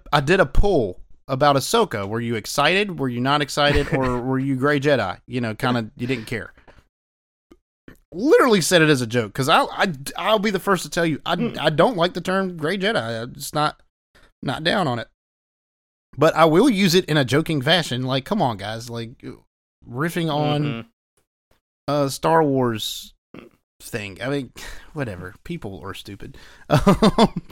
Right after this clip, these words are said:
Speaker 1: but,
Speaker 2: <laughs>
Speaker 1: uh, he, he made up with me, though, 'cause I said it was a joke. He's like, "Oh, okay, cool." Um, that's what I felt like he said in his mind to me. Um, <laughs> I did,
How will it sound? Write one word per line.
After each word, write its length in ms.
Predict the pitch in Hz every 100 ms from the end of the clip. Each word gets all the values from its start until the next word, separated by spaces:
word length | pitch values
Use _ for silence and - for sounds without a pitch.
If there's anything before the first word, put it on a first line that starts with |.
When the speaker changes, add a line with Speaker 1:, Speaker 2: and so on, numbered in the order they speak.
| -
Speaker 1:
but, 300 | 208 - - -
Speaker 2:
<laughs> 560 | 160 - - 147 -
Speaker 1:
uh, 380 | - 139 120 131 - 147 160
he, 60 | 156
he 120 | 190
made 260 | 175 156 131
up 120 | 120
with 180 | 110 107
me, 120 | 104
though, 180 | 101 101
'cause 140 | 113
I 60 | 107
said 160 | -
it 60 | 143
was 100 | 120
a 40 |
joke. 240 | 101 - 107
He's 120 | 123
like, 80 | 135
"Oh, 100 | 151
okay, 220 | 131 104
cool." 500 | - - - - - _ _ _ _ _ _ -
Um, 600 | 127 113 107 101 95 - _ - _
that's 140 | - -
what 100 | -
I 40 |
felt 260 | - 113 95
like 140 | 98
he 100 | 104
said 360 | 104 98 90 104 - - - -
in 100 | 113
his 180 | 98 -
mind 300 | 110 98 101 _ _ _ -
to 100 | 117
me. 200 | 107 101 - - - - - -
Um, 320 | 131 131 131 -
<laughs> 540 | 139 175 156 - 311 - 349 - _ _ - - - - - - _
I 40 | 151
did, 240 | - 139